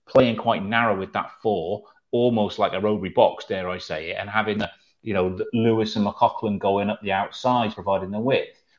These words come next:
which again is a complete shift from how we've always started under Coughlan, which is five at the back. Is that how he wants to go, or is it necessity as a result of the fact that we're struggling with, with bodies at the back? So I, I think it's really interesting, and I, I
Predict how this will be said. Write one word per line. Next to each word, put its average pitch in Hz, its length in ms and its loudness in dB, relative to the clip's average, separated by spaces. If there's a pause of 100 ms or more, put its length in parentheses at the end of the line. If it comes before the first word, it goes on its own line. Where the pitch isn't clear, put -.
which 131 200 2
again 127 300 6
is 113 160 2
a 110 60 -2
complete 117 420 -2
shift - 300 0
from 98 160 -6
how 101 160 -2
we've 101 180 -4
always 107 260 2
started 120 300 2
under 92 140 -6
Coughlan, - 380 -8
which 98 140 -10
is 104 120 -10
five 131 340 4
at 101 60 0
the 90 80 -4
back. 80 260 -8 (160)
Is 104 100 -10
that 107 220 4
how 104 160 2
he 98 80 -4
wants 127 300 -2
to 120 100 0
go, 92 380 0
or 101 180 0
is 101 180 -2
it 95 220 -2 (320)
necessity 107 680 2
as 95 120 -2
a 90 60 -6
result 92 320 -2
of 87 40 -8
the 92 140 -4
fact 92 240 -10
that 92 80 -10
we're 90 140 -8
struggling 90 460 -4
with, 92 240 -6
with 92 160 -4
bodies 92 340 -4
at 95 80 -10
the - 80 -10
back? 120 340 0
So 107 280 -2 (480)
I, 131 180 6
I - 160 6
think 175 240 4
it's 147 120 -4
really 135 320 4
interesting, 156 560 0
and 98 100 -2
I, 110 340 0
I 120 420 2